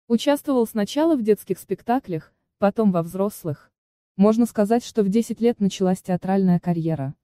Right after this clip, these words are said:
вспоминает Пашков. Таким образом, судьба была определена. В две тысячи первом году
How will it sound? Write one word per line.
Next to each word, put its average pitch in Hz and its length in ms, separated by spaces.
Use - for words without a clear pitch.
вспоминает 180 640
Пашков. - 420
Таким 240 360
образом, 175 520
судьба 220 420
была 247 200
определена. 175 680
В 196 120
две 214 200
тысячи 262 400
первом 185 380
году 185 280